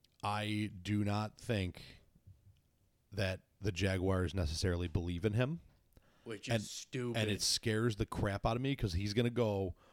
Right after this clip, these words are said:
Speaker 1: one of two places. He's gonna go to Dallas and look like a friggin' all-star, or he's gonna go to New England and look like a friggin' all-star. And I
Speaker 2: Uh,
Speaker 1: don't want him in Foxborough.
Speaker 2: I don't think either of those is true.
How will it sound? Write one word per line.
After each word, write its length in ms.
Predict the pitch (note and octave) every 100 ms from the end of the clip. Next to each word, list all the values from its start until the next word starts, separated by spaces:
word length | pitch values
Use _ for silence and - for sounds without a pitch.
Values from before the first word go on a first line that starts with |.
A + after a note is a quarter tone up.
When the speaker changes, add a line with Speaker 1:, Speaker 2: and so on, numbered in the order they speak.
| - _
Speaker 1:
one 280 | G2+ F#2+ G2+
of 120 | G2
two 160 | - G#2
places. 600 | F#2+ E2+ - - - - _ _ _ _ _ _ _
He's 180 | - G2
gonna 160 | G#2+ G2+
go 100 | G#2
to 100 | F2+
Dallas 680 | D#2+ C3 A2 F2+ D#2+ - - -
and 120 | G2+
look 120 | F#2+
like 120 | F#2+
a 60 | E2+ - - - -
friggin' 200 | A#2 F#2+
all-star, 560 | G#2+ A2+ - F2 E2+ E2+ - - _ _ _ _ _ _
or 280 | C3+ B2 A2
he's 260 | F#2 G#2+ F#2+
gonna 180 | A2 G2
go 600 | F2+ A2 G#2+ G2 F#2+ G2+ -
to 120 | -
New 180 | F#2 F2+
England 460 | A#2 A2 F#2 E2 D#2+ -
and 240 | F#2+ E2+
look 380 | F2+ G#2 G#2+ -
like 180 | F2+ G2+
a 40 | F2
friggin' 420 | - G#2+ G2+ F#2
all-star. 560 | G#2 F#2+ - F2+ - - _ _ _ _ _ _ _ -
And 80 | F#2+
I 60 |
Speaker 2:
Uh, 80 | G2
Speaker 1:
don't 260 | - B2+ C3+
want 200 | A#2 A2+
him 80 | F#2+
in 80 | F2
Foxborough. 200 | G2+ G#2
Speaker 2:
I 80 |
don't 260 | B2+ C3+ A2
think 240 | A#2 G2 -
either 300 | A2 G2 F#2+
of 120 | E2
those 240 | F2 F2+ A2
is 120 | -
true. 300 | - F2